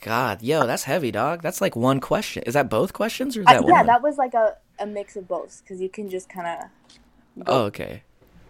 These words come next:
Speaker 1: Um, that's really cool. That's a cool question. That's a cool question. It's about to get a little heavy here,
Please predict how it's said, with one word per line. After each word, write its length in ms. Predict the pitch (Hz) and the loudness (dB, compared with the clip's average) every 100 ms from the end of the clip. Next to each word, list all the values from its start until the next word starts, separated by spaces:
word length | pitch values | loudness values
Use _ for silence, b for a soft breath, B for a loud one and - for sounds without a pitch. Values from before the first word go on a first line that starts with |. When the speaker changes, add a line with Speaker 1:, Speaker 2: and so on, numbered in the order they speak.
| b b b b b b | b b b b b b
Speaker 1:
Um, 580 | - 120 120 113 104 104 - | 0 2 2 0 -2 -6 -6
that's 240 | 185 - | -4 -2
really 180 | 165 127 | 0 0
cool. 580 | - 151 139 98 87 - _ _ _ _ | -2 0 2 2 0 -8 _ _ _ _
That's 120 | - | -6
a 60 | 160 | -6
cool 320 | - - 101 | -4 -4 -4
question. 680 | - 92 101 - - 82 - - - - | -4 -6 -6 -8 -12 -14 -16 -20 -20 -14
That's 160 | 101 - | -10 -10
a 40 | |
cool 240 | - 95 76 | -8 -8 -6
question. 440 | - 92 - - | -4 -4 -4 -8
It's 120 | - - | -8 0
about 180 | 120 | 0
to 60 | - | 0
get 120 | 71 | -4
a 40 | 64 | -4
little 200 | 65 98 | -6 -4
heavy 320 | 101 90 80 | -4 -4 -6
here, 360 | 82 65 98 | -10 -10 -12